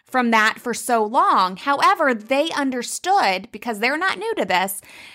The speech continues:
they understood that we didn't say that. We didn't use, you know, a muffler shop in our pitch. We don't talk like that. They don't talk like that, but that's the way the journalist and the reporter wanted to refer to them as.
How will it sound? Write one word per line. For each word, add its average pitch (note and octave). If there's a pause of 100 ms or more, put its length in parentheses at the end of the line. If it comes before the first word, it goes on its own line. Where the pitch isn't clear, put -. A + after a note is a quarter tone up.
(100)
they E4
understood E4
that B3 (420)
we B3
didn't D4
say A#3
that. A#3
We G3+
didn't C4
use, B3+
you A#3
know, A#3
a A#3
muffler A3+
shop A3
in G3+
our B3+
pitch. A3+ (460)
We A#3
don't C4+
talk A#3
like G#3
that. F#3+
They B3
don't A#3+
talk F#3+
like F#3
that, F#3
but G3+
that's F#3+
the A#3
way G3
the F#3+
journalist F3+
and F#3
the F3+
reporter C4
wanted G3
to G#3
refer G3
to F#3
them F3
as. -